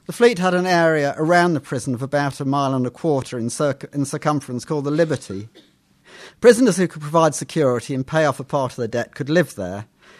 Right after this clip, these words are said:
There was also a similar arrangement round the King's Bench called the Rules.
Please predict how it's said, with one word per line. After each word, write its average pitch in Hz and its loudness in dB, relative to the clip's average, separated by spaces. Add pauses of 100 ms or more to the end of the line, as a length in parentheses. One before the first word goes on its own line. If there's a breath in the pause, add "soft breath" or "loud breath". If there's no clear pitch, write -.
(160 soft breath)
There 190 0
was 180 2
also 233 2
a - 0
similar 202 0
arrangement 135 -2
round 139 -2
the 123 -6
King's 131 -4
Bench 117 -4
called 131 -8
the 127 -6
Rules. 101 -4